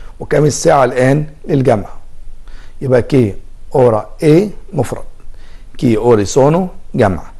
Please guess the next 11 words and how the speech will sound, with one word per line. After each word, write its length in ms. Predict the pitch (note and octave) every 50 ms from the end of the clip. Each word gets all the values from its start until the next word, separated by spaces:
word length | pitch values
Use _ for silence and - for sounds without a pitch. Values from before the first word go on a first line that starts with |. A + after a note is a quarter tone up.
| - - - - -
كلمة 220 | C3+ B2 B2 B2
بيو 420 | A2+ G#2 A2 - A2 A2 G#2+ F#2+ F2+ F2+ - - - - -
أو 120 | C#3+ C3+
مينو، 320 | C3 B2 A2+ G#2+ F#2+ F2+ F2+
بيو 280 | - - A#2 A#2+ A2+
معناها 460 | G2+ G2+ F#2+ G2 A2 A2 G#2+ G#2 -
إلا 180 | - C#3+ B2+ A2+
أو 140 | A2 A#2 A#2
ناقص، 440 | A#2 C#3 F3+ - G3 - - - - - - - - - - - -
<clears throat> 280 | F#3 G3 F3 E3 D3+
وبيو 360 | C#3+ C#3+ D3+ F3 G#3+ A#3+ A3